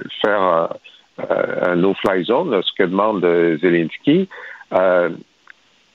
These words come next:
l-, l'opinion publique est en train de changer. Euh, au, au Canada, il y a soixante et un pour cent des Canadiens qui pensent qu'on devrait intervenir militairement avec l'otan.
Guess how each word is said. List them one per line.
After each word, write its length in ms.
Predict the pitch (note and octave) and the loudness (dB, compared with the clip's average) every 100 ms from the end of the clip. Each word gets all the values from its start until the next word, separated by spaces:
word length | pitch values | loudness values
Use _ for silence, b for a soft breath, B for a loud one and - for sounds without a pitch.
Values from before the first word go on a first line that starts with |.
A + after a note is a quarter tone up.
| - | -14
l-, 340 | - G2 G#2 - | -8 -4 -4 -2
l'opinion 400 | - A2 - E3+ | -2 0 0 0
publique 400 | F3 G#2 D#3 F3 | 2 2 2 2
est 120 | A#2+ | 0
en 100 | F#2+ | 0
train 260 | F2+ A#2 C3+ | -2 -2 0
de 100 | G#2 | 0
changer. 560 | - A2+ E2+ E2 A#2+ - _ _ - - | 0 0 0 -2 -4 -6 _ _ -20 -10
Euh, 200 | G#2 G2+ | -6 -4
au, 200 | - F#2 - | 0 0 2
au 120 | - | -2
Canada, 380 | F#2+ G2+ F#2+ C3 | 0 0 0 2
il 80 | C#3 | 2
y 20 | |
a 40 | G2 | 0
soixante 460 | - C#3 - C#3+ | -2 -2 -2 -2
et 80 | C#3 | 0
un 120 | C3+ | -2
pour 240 | C#3+ G#2+ - | 0 -4 -4
cent 280 | B2+ C3 D3+ _ _ F#4 | -4 -4 -4 _ _ -8
des 240 | F#2 G2 | -4 -4
Canadiens 520 | - F#2+ F#2 F#2 C3 | -2 0 0 0 0
qui 160 | C#3 F#2 | -2 -4
pensent 360 | A#2+ B2 C3+ | -2 0 -2
qu'on 180 | - F#2+ | -2 -2
devrait 460 | F3 G#2 G#2 C3 C#3+ | 0 0 0 -2 -2
intervenir 560 | F2+ F#2+ F2+ F#2 G2+ | -2 -2 0 0 0
militairement 720 | G#2+ F#2 F2+ - F#2 E2 F#2+ - B B B B B | 0 0 -2 -2 -2 0 -2 -6 B B B B B
avec 360 | - F2+ G#2 - | -4 0 -2 -2
l'otan. 320 | F#2+ - E2+ | -4 -2 -6